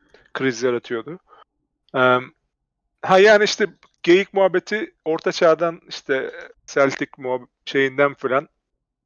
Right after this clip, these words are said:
e, gelen bir şey zaten. Em, bu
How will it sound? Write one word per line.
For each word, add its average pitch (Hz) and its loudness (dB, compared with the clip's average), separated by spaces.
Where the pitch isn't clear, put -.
e, 139 -10
gelen 131 0
bir 120 -10
şey 110 -6
zaten. 127 -8
Em, 123 -12
bu 127 -10